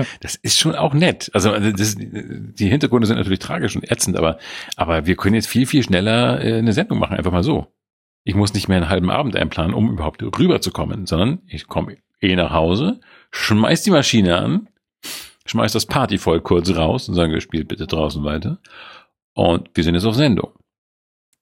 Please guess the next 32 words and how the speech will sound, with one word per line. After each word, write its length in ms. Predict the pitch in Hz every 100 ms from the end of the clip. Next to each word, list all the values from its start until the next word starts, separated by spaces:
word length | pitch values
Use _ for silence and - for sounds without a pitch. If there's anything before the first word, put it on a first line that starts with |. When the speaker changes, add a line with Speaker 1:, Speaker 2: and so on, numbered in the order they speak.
| _
Speaker 2:
Das 140 | - 113
ist 80 | 113
schon 120 | 117
gut. 300 | 151 - - _ _ - - _ _ _ _ _ _
Aber 160 | - 76
nur, 140 | 85
weil 100 | 92
du 80 | 95
solche 360 | 95 95 92 95
Technik-Dings 1700 | - - 90 65 - - _ - - _ _ _ _ - 85 - -
hast. 400 | - - - _ _ _ _ _ _ _ _
Erfahrung. 600 | - - 101 76 67 65 - _ _ _ -
Wenn 100 | 85
ich 120 | 113
das 100 | 120
hätte 120 | 123
machen 220 | 123 135
sollen, 360 | 131 147 147 135
hätte 180 | 110 110
ich, 100 | 98
pff, 280 | - - - _ _ _ _ _ _
keine 180 | - 78
Ahnung, 260 | 95 76 64
hätte 140 | 78 73
ich 40 |
so 80 | 85
das 140 | 82
iPhone 380 | - 98 - 80
gemacht 260 | 78 76 73
und 140 | 80
telefoniert. 640 | - 85 - 92 92 67 - - - -
"Hallo? 400 | 71 71 147